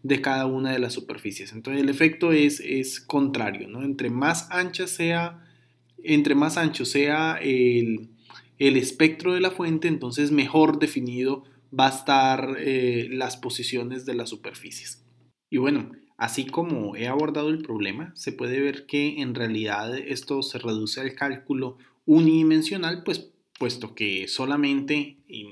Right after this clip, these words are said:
así como lo he desarrollado, he estado interesado es en saber cuál es la distancia axial entre las dos caras que están, eh, resaltadas en gris. Sin embargo, este problema, pues, no solamente tiene solución, eh, unidimensional, también se puede hacer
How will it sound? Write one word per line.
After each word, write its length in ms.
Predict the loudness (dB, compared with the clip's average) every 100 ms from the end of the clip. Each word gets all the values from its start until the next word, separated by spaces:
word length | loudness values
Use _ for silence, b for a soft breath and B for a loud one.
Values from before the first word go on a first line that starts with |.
| -16 -8
así 240 | -6 -4 0
como 260 | 0 2
lo 100 | 2
he 40 | 2
desarrollado, 540 | 0 -4 -2 -2 -2
he 20 |
estado 220 | -2 -2 -2
interesado 520 | -2 -2 -4 -4 -6
es 100 | -6
en 60 | -8
saber 360 | -6 -8 -8 b b b _
cuál 240 | 6 6
es 160 | 6 4
la 120 | 2
distancia 760 | 0 -2 -2 -2 -2 -2 -2 -4
axial 560 | -4 0 2 2 0 2
entre 420 | 2 2 0 -2
las 280 | -2 -2 -2
dos 260 | -4 -4
caras 460 | 0 0 0 -2 -6
que 120 | -8
están, 540 | -6 -4 -4 -4 -8 -10 b b -6
eh, 140 | -4
resaltadas 680 | -2 -2 -2 -2 -2 -4 -4
en 180 | -4 -2
gris. 460 | 2 2 0 -8 b b b b _ _ _ _ _ -4
Sin 220 | 4 6
embargo, 840 | 6 4 0 0 0 0 -6 -10 -14 -4
este 240 | -2 -2
problema, 600 | 0 2 2 2 -2 -4 2
pues, 140 | 4
no 180 | 6 4
solamente 760 | 2 0 0 0 0 0 0 -2
tiene 320 | -2 -2 -2
solución, 640 | -4 -4 -6 -8 -10 -8
eh, 320 | -8 -8 -10 0
unidimensional, 800 | 4 4 2 -2 -4 -6 -6 -8
también 240 | -8 -8
se 100 | -10
puede 180 | -6 -6
hacer 300 | -4 -6